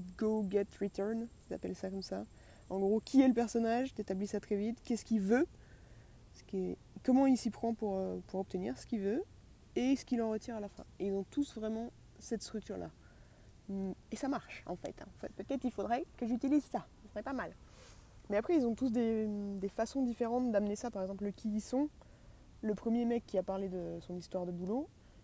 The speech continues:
il dit, dit, dit direct, il arrive, « Je m'appelle machin, je travaille pour, euh, ça. Euh, il y avait ce poste-là qui s'est libéré,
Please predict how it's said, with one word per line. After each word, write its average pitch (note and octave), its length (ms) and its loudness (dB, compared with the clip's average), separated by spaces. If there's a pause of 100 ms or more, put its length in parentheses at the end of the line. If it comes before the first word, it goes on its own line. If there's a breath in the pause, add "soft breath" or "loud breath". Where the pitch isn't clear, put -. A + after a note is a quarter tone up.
(160)
il G3+ 160 0
dit, G#3 220 4 (100)
dit, F#3 180 -4
dit F#3 220 0
direct, A#3 320 2
il D#3+ 80 0
arrive, « F#3 320 2
Je F#3+ 60 -4
m'appelle F#3 240 -2
machin, G3+ 480 -4
je F#3+ 100 -6
travaille F#3+ 440 -2 (140)
pour, F3+ 260 -4
euh, E3 200 -4
ça. G3+ 320 -2 (1400 loud breath)
Euh, F3 260 4
il E3+ 60 0
y F#3 60 4
avait G3 180 2
ce - 160 -4
poste-là G#3 480 0
qui G3+ 140 -8
s'est F#3+ 160 -6
libéré, F#3 560 0